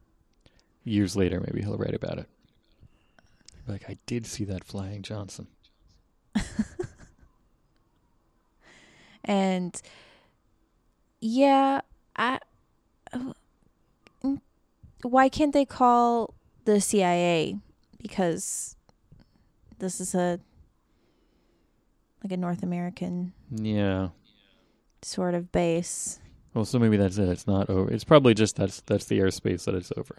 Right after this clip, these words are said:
Speaker 1: That's why they have to call
Speaker 2: Oh.
Speaker 1: British intelligence. They're picking it up on their radar, but they have to let, I guess nobody's looking at the radar at British intelligence.
Speaker 2: <laughs> We're, um, too busy having tea.
Speaker 1: Right. They figured it's tea time.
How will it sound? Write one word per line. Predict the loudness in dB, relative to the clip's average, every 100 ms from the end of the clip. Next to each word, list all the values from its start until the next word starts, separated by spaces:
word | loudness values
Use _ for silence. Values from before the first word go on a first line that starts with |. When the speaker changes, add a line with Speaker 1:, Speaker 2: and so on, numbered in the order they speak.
| -14
Speaker 1:
That's | -10 -8
why | -6 -6
they |
have | -8 -8
to | -6
call | -6
Speaker 2:
Oh. |
Speaker 1:
British | -6 -6 -10
intelligence. | -10 -10 -10 -12 -16 -20 -20 -20 -20 -20 _ _ _ _ _ _ _ -20 -4
They're | -2 -2
picking | -4 -4 0
it |
up | 0 0
on | -2
their | -2
radar, | -4 -4 -4 -6
but | -6
they | -8
have | -8
to | -8
let, | -10 -10 _ _ _ _ _ _ _ _ _ _ _ _ _ _ _ _ _ -20 -12
I |
guess | -12 -8
nobody's | -4 -2 -2 -2
looking | -4 -2 -6
at | -2
the |
radar | -2 -2 -2 -4
at | -6
British | -8 -10 -12
intelligence. | -10 -8 -8 -12 -14 -20 _ _ -12 -12 -2 0 0
Speaker 2:
<laughs> | 0 -2 -4 _ _ _ _ -8
We're, | -2 0
um, | 0 -2 -6 -10
too | -2 2
busy | 4 4
having | 0 -2 -4
tea. | -4 -4 -4 _ _ _ _ -6
Speaker 1:
Right. | -2 -2 -4 _ _ _ _ _ -6
They | -6
figured | -4 -6 -6 -8 _ _ -20
it's | -10
tea | -10
time. | -8 -10